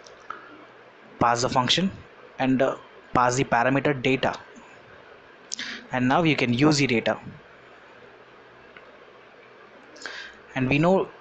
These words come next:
we will get in the value. So let me alert it. So if you, so if the page is getting refreshed,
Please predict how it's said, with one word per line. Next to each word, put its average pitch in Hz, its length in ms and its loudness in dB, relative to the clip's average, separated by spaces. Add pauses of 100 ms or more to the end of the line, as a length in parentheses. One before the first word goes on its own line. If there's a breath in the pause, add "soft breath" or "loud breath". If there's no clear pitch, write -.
(140)
we 139 120 2
will 139 100 4
get 156 300 0 (120)
in 139 120 -2
the 160 100 2
value. 117 420 0 (3000)
So - 160 -4
let 120 200 -2
me 127 180 -2
alert 139 320 2
it. 131 140 -2 (760 loud breath)
So - 120 -2
if 120 120 0
you, 123 80 2 (240)
so 139 200 2
if 143 220 -2
the 139 80 0
page 165 300 2
is 160 120 2
getting 123 260 0
refreshed, 135 480 0